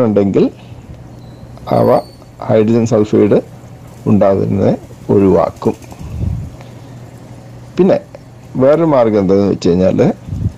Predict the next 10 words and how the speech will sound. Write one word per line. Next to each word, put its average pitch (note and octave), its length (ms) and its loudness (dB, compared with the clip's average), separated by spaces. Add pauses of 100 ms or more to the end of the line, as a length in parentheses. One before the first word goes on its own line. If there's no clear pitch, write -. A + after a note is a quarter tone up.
(320)
ഈ A#2+ 40 6 (720)
ഹൈഡ്രജൻ D3+ 460 2
സൾഫൈഡ് C#3+ 580 2 (2250)
ഈസി D#3 380 2
ആയിട്ട് B2+ 280 2 (1600)
റിയാക്ഷൻ C#3 480 2
വഴി B2+ 220 2
ഇല്ലാതാക്കുന്ന A#2+ 640 2
ഒരു G2+ 140 -2
സാധനമുണ്ട്. F2+ 460 -2